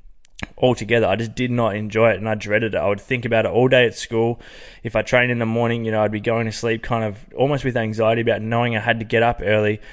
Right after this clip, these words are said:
and go on the train the next day, because I did so much of it that I just kind of fell out of love with it, and I wasn't seeing the results I wanted to see. And I think that was probably the underlying factor, is that I wasn't seeing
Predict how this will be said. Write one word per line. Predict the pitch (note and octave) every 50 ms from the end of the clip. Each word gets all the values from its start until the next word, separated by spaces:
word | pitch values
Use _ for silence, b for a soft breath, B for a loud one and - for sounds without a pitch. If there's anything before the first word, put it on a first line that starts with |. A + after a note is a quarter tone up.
| B B B B B
and | B A#2 A2
go | A2+ A2
on | G#2+
the | G#2+
train | G2+ - - A#2 A#2 A2+ A2+
the | A2
next | G#2+ G2+ F#2+ - -
day, | A2+ A2+ G#2+ G2+
because | F#2+ A2+ A2 G#2
I | G#2
did | G#2+ B2 A#2 -
so | - - - D3 D3 C#3
much | B2 A#2 A2+ - -
of | A2 A2
it | A2+ A2+ - B B B B B B B B
that | B A2
I | G#2+
just | A2 C3 - -
kind | C#3+ C3+ A2+
of | A2 -
fell | - B2 A#2 A#2
out | A2+ A2 G#2+
of | G#2 -
love | G#2 G#2+ A2 A2 A2+
with | G#2+ G#2
it, | E2+
and | E2 G#2 A2
I | A2 A2+ G#2+ -
wasn't | - B2 D3+ E3 E3+ C3+
seeing | - - C3 C3 B2
the | A#2
results | A2 A2 A#2+ A#2+ A2+ -
I | A#2
wanted | A2 A2+ A#2 A2 G2+
to | G2+ G2
see. | - - C3+ B2+
And | A2+ G#2 G2
I | G2+
think | - - C3 A#2+ A#2
that | C3 B2 A#2 A2+
was | A2+ -
probably | - - A#2 A2+ A#2 A2+
the | G#2+ G#2+ -
underlying | - A2 A2+ A2 A2 A2 G#2+ G2+ F#2+ F#2+
factor, | - - A#2+ A#2 A#2 - A#2 G#2+
is | G2+ G2
that | G#2+ G#2 -
I | G2+ A2
wasn't | A2+ B2 C3+ C3+ C#3 C#3 G#2 G2
seeing | - - - A#2+ A#2 A#2 A2+ A2 A2 A2